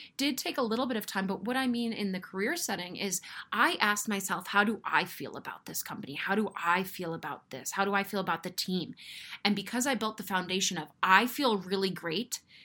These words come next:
about myself and I feel like I can serve this company and the company feels good and the work environment feels good and I got this job and now we're gonna build this.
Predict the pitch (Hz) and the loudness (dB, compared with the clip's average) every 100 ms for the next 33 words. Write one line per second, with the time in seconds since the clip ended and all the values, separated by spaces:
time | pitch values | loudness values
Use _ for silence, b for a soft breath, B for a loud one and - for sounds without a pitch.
0 | B B B 196 185 - 226 226 170 175 | B B B 4 4 4 4 4 2 2
1 | - 202 - 175 202 240 - 208 190 185 | 0 -2 0 6 6 6 2 4 4 2
2 | 180 196 - 185 196 - 190 175 175 - | -2 -2 -2 -2 -2 -2 -2 -4 -6 -2
3 | 220 233 233 - 196 190 185 185 180 170 | 2 6 4 2 -2 0 -4 -4 -6 -4
4 | 180 165 - 220 233 208 202 226 240 185 | -4 -2 2 4 4 4 2 2 2 4
5 | 175 170 160 - 190 160 - 156 - B | 4 2 -4 -4 -2 -2 -2 -4 -4 B
6 | B - 202 170 175 214 226 226 - 190 | B 4 6 6 6 4 4 0 4 4
7 | 190 185 180 185 214 220 208 196 170 - | 4 -2 4 6 8 6 4 2 0 -2
8 | - 196 202 202 180 175 160 - - - | 2 4 6 4 0 -4 -6 -2 0 -2